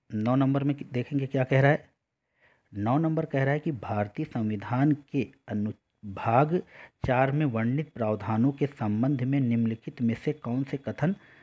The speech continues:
सत्य हैं? तो अब ज-, इस पर विशेष ध्यान रखिए कि असत्य और सत्य। तो यहाँ पर लिखा है कि इस भाग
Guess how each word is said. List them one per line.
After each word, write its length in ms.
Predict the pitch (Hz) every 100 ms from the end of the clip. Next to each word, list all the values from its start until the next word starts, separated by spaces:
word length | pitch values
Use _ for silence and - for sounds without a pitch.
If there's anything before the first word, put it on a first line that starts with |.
| _ 107
सत्य 280 | 160 - -
हैं? 160 | 98 98
तो 120 | 113
अब 340 | 107 120 120
ज-, 140 | 117 123
इस 80 | -
पर 160 | - 147
विशेष 380 | 139 - 156
ध्यान 220 | 127 123 131
रखिए 200 | - 160
कि 60 |
असत्य 460 | - 120 - 170 156
और 80 | 143
सत्य। 420 | - 117 - 98 - - - _ _ _
तो 240 | 139 151 - -
यहाँ 140 | 110
पर 140 | 113 127
लिखा 220 | 123 139
है 80 | 147
कि 180 | 147 139 -
इस 140 | 123
भाग 240 | 104 131